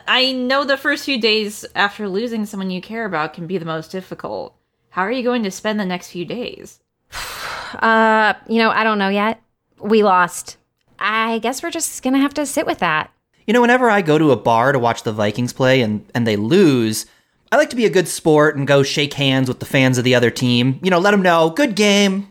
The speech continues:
Speaker 3: no hard feelings.
Speaker 2: Oh, wow. <laughs> Yeah, uh, I don't really know who I do that with. Uh, the devil?
Speaker 1: Okay, Allison, uh, this big feud between your family and Michael Myers, how do you see it all ending?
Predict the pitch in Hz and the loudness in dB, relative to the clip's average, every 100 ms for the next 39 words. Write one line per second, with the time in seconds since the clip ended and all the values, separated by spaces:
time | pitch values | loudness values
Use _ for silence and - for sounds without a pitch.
0 | - 247 208 180 139 113 92 73 - - | 0 2 2 0 -2 -10 -10 -14 -16 -16
1 | _ _ _ _ - 190 170 175 180 175 | _ _ _ _ -2 -2 0 -2 -2 -2
2 | 226 226 208 - 208 202 220 254 262 262 | 0 2 0 0 0 0 0 0 0 0
3 | 247 247 240 226 180 - - 156 175 165 | 0 0 2 0 -2 -8 -10 -4 -2 -2
4 | - - - - - 170 175 165 156 _ | -4 -4 -4 -6 -4 -2 -2 -4 -8 _
5 | _ _ _ - 196 185 285 349 392 - | _ _ _ -8 -4 -2 0 -2 -2 -10
6 | _ _ _ _ _ - 285 - 170 139 | _ _ _ _ _ -4 -2 -2 -2 -4
7 | 151 170 160 156 - - 143 180 190 185 | -4 -6 -6 -8 -10 -4 -2 0 0 -2
8 | 226 - 285 240 - 254 277 247 - 220 | -4 -4 -4 -4 -4 -6 -4 -6 -2 -2
9 | 196 196 214 190 175 160 165 175 139 127 | 0 -2 -2 -2 -2 -2 -2 -2 -2 0
10 | 165 214 214 - 180 - 277 330 294 277 | 0 -2 -4 -12 -12 -10 -6 -6 -4 -2
11 | 247 220 170 135 - 214 | -2 0 -2 -4 -8 -12